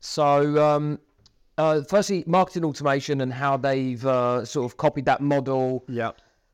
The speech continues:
Speaker 1: um, for talent attraction, which I think is, uh, certainly something that, um, a lot of people could adopt, particularly if you're hiring, uh, quite a lot of the same profile.
Speaker 2: Absolutely.
Speaker 1: Um,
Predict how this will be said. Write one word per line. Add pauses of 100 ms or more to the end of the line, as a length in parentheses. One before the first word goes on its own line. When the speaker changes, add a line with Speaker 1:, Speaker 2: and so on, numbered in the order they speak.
(180)
Speaker 1:
um,
for
talent
attraction,
which
I
think
is,
uh,
certainly
something
that, (160)
um,
a
lot
of
people
could
adopt,
particularly
if
you're
hiring, (540)
uh,
quite
a
lot
of
the
same
profile.
Speaker 2:
Absolutely.
Speaker 1:
Um,